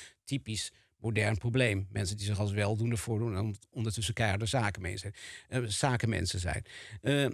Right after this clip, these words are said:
dat is dus, hij heeft ook een vorm van verraad gepleegd, eigenlijk gelogen, de boel bedrogen.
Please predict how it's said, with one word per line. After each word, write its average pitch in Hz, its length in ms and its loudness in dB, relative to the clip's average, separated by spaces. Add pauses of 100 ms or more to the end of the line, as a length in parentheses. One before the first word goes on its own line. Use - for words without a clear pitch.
(140)
dat 156 180 0
is 185 140 0
dus, 143 260 0 (400)
hij 170 100 0
heeft 165 160 2
ook 139 80 4
een 104 80 -2
vorm 113 220 2
van 92 220 0
verraad 104 480 2
gepleegd, 135 500 0
eigenlijk 120 320 0
gelogen, 117 560 0
de 90 80 -2
boel 120 200 0
bedrogen. 117 540 2